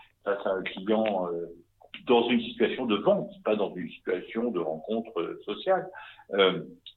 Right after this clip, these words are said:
euh, peut-être que les marketeurs se, vont pas assez en rendez-vous. Euh, et puis, et puis, on parle de la direction générale, de l'implication de la direction générale, mais, euh, la rémunération. Euh, est-ce que les plans de commi-,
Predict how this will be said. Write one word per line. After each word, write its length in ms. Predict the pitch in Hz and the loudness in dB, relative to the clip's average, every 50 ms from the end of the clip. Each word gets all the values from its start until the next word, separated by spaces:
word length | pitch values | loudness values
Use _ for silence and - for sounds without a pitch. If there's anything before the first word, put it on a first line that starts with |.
| - | -6
euh, 140 | - 90 92 82 87 | -6 -4 -4 -6 -8
peut-être 340 | 95 - - 127 139 139 - | -8 0 2 2 2 2 2
que 60 | - - | 0 2
les 120 | 95 92 | 2 2
marketeurs 560 | 90 - - - - 120 110 127 143 151 - - - | 2 0 -2 -2 -4 -4 0 2 2 2 2 -2 -6
se, 60 | - | -4
vont 300 | 104 98 87 - 95 101 | -2 -2 0 0 -2 0
pas 220 | - 98 95 - - | 2 4 4 4 2
assez 120 | - - | 0 -4
en 80 | 90 80 | -4 -4
rendez-vous. 480 | 85 101 110 135 147 180 180 151 - - _ _ _ _ _ _ _ _ _ _ _ _ - | -2 -2 -2 -2 -2 -2 -4 -6 -8 -10 _ _ _ _ _ _ _ _ _ _ _ _ 0
Euh, 240 | - 147 123 87 85 - - - - - | 2 4 4 2 0 -4 -10 -12 -6 -4
et 80 | 117 117 | -4 -4
puis, 500 | - - - - 104 92 - - - - _ _ - | 0 2 2 2 2 0 -2 -6 -10 -16 _ _ -6
et 120 | 110 107 | -6 -4
puis, 460 | - - 170 208 233 220 - - - - - - _ _ - - - - - | -4 -2 2 4 4 4 4 2 -2 -6 -10 -16 _ _ -18 -14 -8 -6 -6
on 80 | - | -2
parle 220 | - - 113 113 101 | 2 4 4 6 6
de 60 | 98 | 6
la 100 | 95 90 | 4 4
direction 420 | 90 - 90 87 - - 107 98 | 4 4 2 2 2 0 -2 -4
générale, 340 | 85 85 90 87 92 95 90 | -4 -4 -2 0 0 2 2
de 80 | 85 87 | 2 2
l'implication 560 | 90 87 80 - - - - 87 - - 104 | 2 2 2 -2 -6 -8 -8 -6 -6 -8 -6
de 80 | - | -6
la 60 | 90 82 | -6 -6
direction 360 | 78 87 85 - - 92 87 | -4 -6 -6 -6 -8 -10 -10
générale, 360 | 80 87 87 87 90 85 85 - - _ _ _ _ _ - | -8 -4 -2 0 0 0 -2 -6 -14 _ _ _ _ _ -2
mais, 320 | 98 92 90 87 87 - - | 2 2 4 4 2 0 -2
euh, 240 | 87 85 85 85 87 - | 0 0 0 0 0 2
la 120 | 107 101 101 | 4 4 4
rémunération. 640 | 101 104 95 95 90 82 95 107 - - 226 226 - - - - - _ _ _ _ _ _ _ _ _ _ _ - - - - - - - 104 | 4 2 0 0 0 0 0 0 0 0 -2 -2 -4 -8 -14 -20 -20 _ _ _ _ _ _ _ _ _ _ _ -18 -16 -14 -14 -14 -8 -2 2
Euh, 260 | 101 98 98 92 - - - - - | 4 4 4 2 0 -6 -10 -2 2
est-ce 240 | 107 107 104 - - | 4 4 4 2 2
que 100 | - 143 | 4 4
les 220 | 156 147 127 110 | 6 6 6 4
plans 200 | - - 117 127 | 4 4 4 4
de 100 | 127 117 | 4 2
commi-, 420 | - - 113 110 104 107 107 107 | 2 4 4 4 6 4 2 2